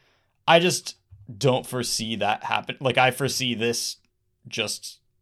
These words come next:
being Lion's Eye Diamond, Diamonded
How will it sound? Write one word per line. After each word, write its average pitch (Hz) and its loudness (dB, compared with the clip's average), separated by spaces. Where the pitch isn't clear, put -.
being 107 -2
Lion's 104 -2
Eye 101 2
Diamond, 95 -4
Diamonded 101 -4